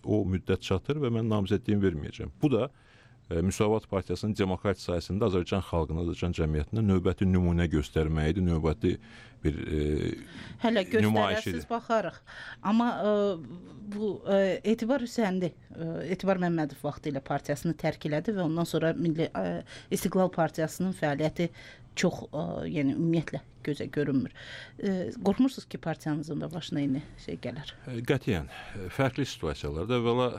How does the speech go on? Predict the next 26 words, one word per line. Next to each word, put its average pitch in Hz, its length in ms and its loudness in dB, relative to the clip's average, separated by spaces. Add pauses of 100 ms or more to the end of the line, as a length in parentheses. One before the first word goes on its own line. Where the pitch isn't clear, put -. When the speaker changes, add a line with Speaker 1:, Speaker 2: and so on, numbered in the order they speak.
(120)
Speaker 1:
Müsavat 113 480 0
Partiyası 104 500 -4
başqa 101 300 -2
partiyalardan 87 480 -2
fərqli 87 320 0
olaraq, 87 400 2
ə, - 200 -10 (440)
şəxs - 400 -4
ətrafında 90 400 -2
yaranmış 85 400 2
partiya 80 340 -2
deyil. 71 220 -2
Müsavat 85 400 -2
Partiyası 85 460 -2
ideya 85 260 2
ətrafında 76 420 -8
yaranmış 73 520 -6 (420)
tarixi 80 360 -2
bir 73 120 -4
partiyadır. 80 540 -4
Bu 78 100 -8
partiyanın 78 400 0
yüz 80 160 4
il 73 140 2
yaşı 76 320 0
var 76 180 -2